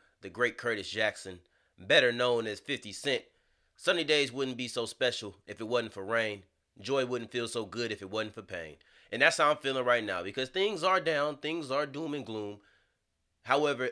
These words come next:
that little quote right there, in a way, kind of summarizes how I felt about the first three quarters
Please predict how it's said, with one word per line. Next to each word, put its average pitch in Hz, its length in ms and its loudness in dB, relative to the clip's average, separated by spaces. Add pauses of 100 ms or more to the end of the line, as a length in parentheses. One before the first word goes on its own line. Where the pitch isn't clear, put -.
that 127 420 6
little 170 240 -6
quote 151 300 -4
right 120 280 0
there, 69 280 -4 (560)
in 139 140 0
a 143 80 2
way, 123 300 0
kind 110 380 -2
of 110 180 -8 (840)
summarizes 147 760 0
how 127 180 2
I 123 120 4
felt 117 220 -2
about 104 260 0
the 90 60 -6
first 131 380 -2
three 120 160 -8
quarters 92 560 -6